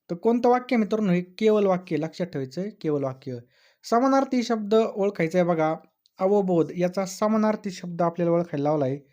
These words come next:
याचा करेक्ट आन्सर बघा, ज्ञान, जागृत आणि जाणीव हे काय बघा, अवबोध या समानार्थी शब्द आहे. पुढचा प्रश्न बघा, रेडा, हेला, खोळगा हे कशाचे समानार्थी शब्द आहेत? काय प्रश्न आहे? रेला, हेला,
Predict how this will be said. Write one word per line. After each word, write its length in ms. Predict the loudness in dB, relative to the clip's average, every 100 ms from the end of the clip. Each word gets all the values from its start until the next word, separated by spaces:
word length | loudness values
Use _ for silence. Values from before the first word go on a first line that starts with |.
| _ _ _ _ -8
याचा 140 | -6
करेक्ट 320 | -2 2 2 2
आन्सर 260 | 0 0
बघा, 300 | 0 0 0 -2 -10 _ _
ज्ञान, 520 | -10 -2 0 2 0 -2 -2
जागृत 380 | 0 0 -2 0
आणि 180 | 0
जाणीव 420 | 0 0 0 0 -2
हे 120 | -4
काय 180 | 0 0
बघा, 260 | 0 -4 -6 -14 _ _ _ 2
अवबोध 400 | 4 4 2 2
या 120 | 0
समानार्थी 680 | 0 -2 0 0 -2 -6 -10
शब्द 320 | -10 -12 -8
आहे. 280 | -8 -8 -12 -16 _ _ _ _
पुढचा 220 | -2 0
प्रश्न 280 | 0 0 2
बघा, 200 | 2 2
रेडा, 340 | 2 2 2 2
हेला, 440 | 2 0 0 -2 -4 _ -16
खोळगा 600 | -2 2 2 2 0 -2 -8 _ _ _ -4
हे 100 | -2
कशाचे 520 | -2 -2 -2 -2 -2
समानार्थी 500 | 0 0 0 0 -2
शब्द 280 | -6 -6 -6
आहेत? 120 | -8 -6
काय 100 | -6
प्रश्न 300 | -4 -4 -2
आहे? 160 | -2 -2 -8 _ _ -2
रेला, 360 | 0 2 2
हेला, 460 | 0 -2 -2 -2